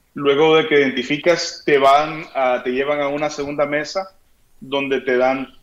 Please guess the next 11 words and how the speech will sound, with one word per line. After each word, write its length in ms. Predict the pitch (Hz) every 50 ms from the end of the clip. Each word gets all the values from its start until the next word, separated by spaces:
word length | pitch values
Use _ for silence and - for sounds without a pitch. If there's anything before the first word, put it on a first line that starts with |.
| _ _
toda 420 | 156 156 165 170 175 170 170 165
la 100 | 156 147
lista 360 | 143 151 165 165 - - 131 113
de 80 | 117
los 140 | 113 113 107
candidatos, 800 | - 127 120 120 123 123 123 127 127 127 202 208 208 - - - - _ _ - _ _ - - - - - - - - _ _ _ _ _
donde 640 | 123 120 120 117 120 143 139 131 135 127 127 127 120
tú 220 | - 151 143 -
puedes 340 | 156 156 151 147 143 143 151
ir, 240 | 151 143 143 160 - -
eh, 480 | 135 135 131 123 120 120 117 117 -